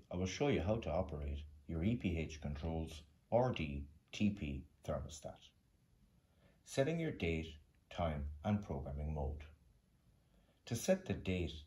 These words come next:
time, and programming mode on your thermostat, press the time button once. The year will begin flashing on the screen. Use up and down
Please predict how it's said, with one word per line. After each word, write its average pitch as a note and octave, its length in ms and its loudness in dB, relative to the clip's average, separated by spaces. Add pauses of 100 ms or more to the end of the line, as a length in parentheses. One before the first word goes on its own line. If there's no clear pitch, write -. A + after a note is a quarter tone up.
time, D#2 320 0 (100)
and D2 200 -4
programming C#2 600 -2
mode C#2 280 -4 (180)
on D#2 140 -4
your D2+ 80 -4
thermostat, F#2+ 560 2 (560)
press D#3+ 180 4
the - 140 -4
time D#2 300 0
button D2 280 -2 (200)
once. - 440 -6 (680)
The C3+ 100 0
year D#2+ 420 2 (180)
will F#2+ 100 2
begin G#2+ 320 4
flashing C#2 480 -2 (140)
on D2+ 140 -2
the E2+ 60 -2
screen. D2 360 -2 (2500)
Use F#2 260 2
up - 240 2 (380)
and C#3 160 2
down C#2+ 340 2